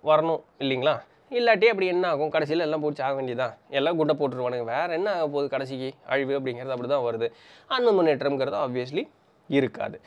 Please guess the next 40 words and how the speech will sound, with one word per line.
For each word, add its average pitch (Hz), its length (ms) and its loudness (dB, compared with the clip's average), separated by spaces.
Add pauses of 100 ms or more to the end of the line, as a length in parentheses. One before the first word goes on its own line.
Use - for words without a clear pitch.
(260)
அப்போ 202 480 4
மேல 208 300 4
இருக்கக்கூடிய 175 380 2
ஆன்மாக்கள் 160 480 2
என்ன 160 200 4
பண்ணுவாங்க? 147 300 4
இங்க 143 180 -2
வந்தா 143 260 0
ஒண்ணுத்துக்கு 160 460 0
உருப்பட 143 240 -4
போறது 131 200 -2
இல்லைன்னா 143 220 -4
கண்டிப்பா 190 320 -2
யாரும் 156 280 0 (360)
வர 156 200 8
போறது 143 80 -2
இல்ல. 127 160 0
வேற 151 220 6
எங்கேயாவது 151 200 4
ஒரு 147 120 2
பெட்டரான 139 340 2
ஒரு 135 160 -2
பிளேஸ் 131 240 -2
தேடிட்டு 123 360 -4 (260)
போறதுக்கு 151 280 0
உண்டான 123 240 -4
வழி 117 200 -4
பார்ப்பாங்க. 110 380 -10
நிறைய 170 380 0
சயின்ஸ் 190 280 -2
ஃபிக்ஷன் 147 300 -4
படம் 147 240 0
பார்ப்பீங்கன்னு 135 400 -2
நினைக்கிறேன். 117 300 -2 (360)
அப்படி 170 260 2
அந்த 160 180 2
சயின்ஸ் 214 300 0
ஃபிக்ஷன் 175 320 -4
படம் 160 260 -2
பார்த்திருந்தீங்கனாலுமே 151 920 -2